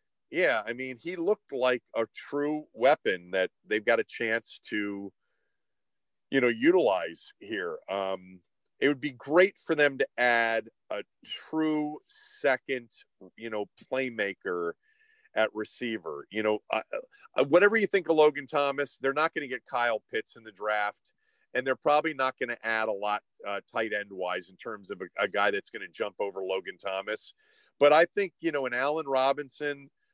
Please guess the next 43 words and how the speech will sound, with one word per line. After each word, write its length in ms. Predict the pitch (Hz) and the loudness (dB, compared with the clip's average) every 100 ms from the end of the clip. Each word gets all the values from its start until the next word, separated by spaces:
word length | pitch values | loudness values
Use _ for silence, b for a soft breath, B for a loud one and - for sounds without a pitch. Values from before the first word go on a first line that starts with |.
| _ - | _ -4
or, 680 | 127 123 120 120 120 120 - | 0 2 4 4 2 0 -4
you 200 | 120 123 | -10 -6
know, 360 | 120 117 117 113 110 | -2 0 0 -2 -4
um, 480 | 107 107 101 98 _ _ - b b b b | -4 -6 -12 -20 _ _ -20 b b b b
uh, 260 | 107 107 104 - | -2 0 -2 -6
a 60 | |
Kenny 300 | - 160 151 | -4 -2 -2
Golladay 640 | 131 131 135 135 131 131 123 | 2 6 6 4 4 2 0
who 160 | 123 107 | -6 -8
might 160 | 110 110 | -6 -4
end 160 | 117 110 | -4 -6
up 80 | - | -6
in 100 | 107 | -4
L 220 | 107 104 | -2 0
A 180 | 104 104 | 0 0
or 140 | 98 92 | -4 -8
may 120 | 107 | -10
stay 280 | 104 - 113 | -8 -6 -6
in 80 | 104 | -6
Detroit, 580 | 95 - 117 104 104 - _ _ _ _ - | -16 -6 -2 0 -2 -6 _ _ _ _ -2
uh, 480 | 110 107 104 104 104 - | 0 0 0 -2 -4 -6
or 360 | 139 143 143 | 2 6 6
if 120 | 135 | 4
they 160 | - 127 | 0 -2
end 120 | 123 | -2
up 80 | 120 104 | -6 -8
drafting 600 | 107 120 123 127 143 123 | -4 0 0 0 -8 -12
somebody, 480 | - 131 120 123 117 | -8 -6 -2 -2 -2
I 60 | |
mean, 320 | 110 113 110 113 | -6 -10 -12 -12
you 100 | 123 | -6
know, 140 | 110 104 | -6 -6
the, 80 | 104 _ 104 | -10 _ -14
the, 100 | 104 | -4
the 100 | 110 | -2
real 240 | 117 143 | 4 4
good 280 | 120 127 123 | 4 2 4
guys 300 | 104 101 101 | 4 4 2
like 140 | 104 - | -4 -8
Chase 500 | - 117 107 107 - | -4 -2 -2 -4 -10
and 140 | 107 101 | -12 -4
Devontae 440 | 95 101 - 101 | -2 -2 -4 -6
Smith 380 | - 107 101 | -6 0 2